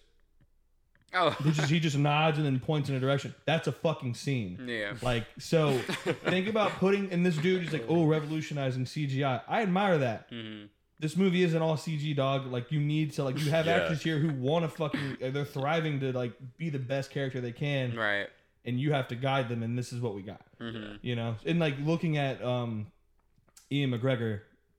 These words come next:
Speaker 2: that is, like, the perfect example. Like, there's scenes where you can tell, like, he was able to get away with what he wanted to do.
Speaker 1: Yeah.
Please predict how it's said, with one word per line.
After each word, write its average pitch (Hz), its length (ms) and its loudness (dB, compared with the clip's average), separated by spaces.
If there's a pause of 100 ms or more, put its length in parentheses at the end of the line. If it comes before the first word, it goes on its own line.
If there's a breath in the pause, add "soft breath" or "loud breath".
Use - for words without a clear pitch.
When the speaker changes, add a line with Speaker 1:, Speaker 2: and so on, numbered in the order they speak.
(120)
Speaker 2:
that 135 300 0
is, 113 200 -8
like, 113 240 -4
the 107 100 -8 (180)
perfect 120 280 -2
example. 104 500 -6
Like, 104 180 -8
there's 139 240 2
scenes 139 280 -2
where 120 100 0
you 117 140 0
can 120 160 -4
tell, 117 240 -2
like, 104 160 -4 (540 soft breath)
he 117 140 -4
was 110 160 -2 (120)
able 113 300 -2
to 113 60 -2
get 117 260 -2
away 123 340 4
with 113 160 -2
what 117 180 -2
he 110 80 -2
wanted 110 340 -2
to 104 40 -6
do. 101 480 -4
Speaker 1:
Yeah. 90 240 -4